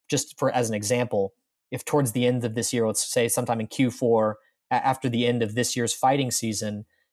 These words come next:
if the West says, "Okay, look, let's actually lock in a five-year military equipment support package to Ukraine," well, that, <laughs> that really changes Putin's calculus, 'cause it shows that he can't,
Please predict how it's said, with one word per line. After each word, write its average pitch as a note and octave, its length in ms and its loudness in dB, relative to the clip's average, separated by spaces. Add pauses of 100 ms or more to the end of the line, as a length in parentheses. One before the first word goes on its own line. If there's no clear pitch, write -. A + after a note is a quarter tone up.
(120)
if C3 160 -4
the A#2 100 0
West A2+ 260 2
says, A2 200 2
"Okay, B2 180 2
look, B2 220 4
let's B2 140 2
actually C#3+ 280 2
lock A#2 340 4
in A#2 100 -2
a G#2+ 60 -2
five-year A2 1040 2 (320)
military A2+ 580 2
equipment A2+ 420 -2
support - 380 0
package A#2 340 0
to - 120 -6
Ukraine," A#2 480 -2 (540)
well, A#2+ 80 0
that, D3 240 6
<laughs> - 120 -2
that D#3 140 2
really C3+ 220 4
changes B2+ 440 0
Putin's B2 360 -2
calculus, C#3+ 440 2
'cause A2 140 -6
it A2+ 80 -4
shows B2 360 4
that G#2+ 100 0
he A2 100 -4
can't, B2 340 -4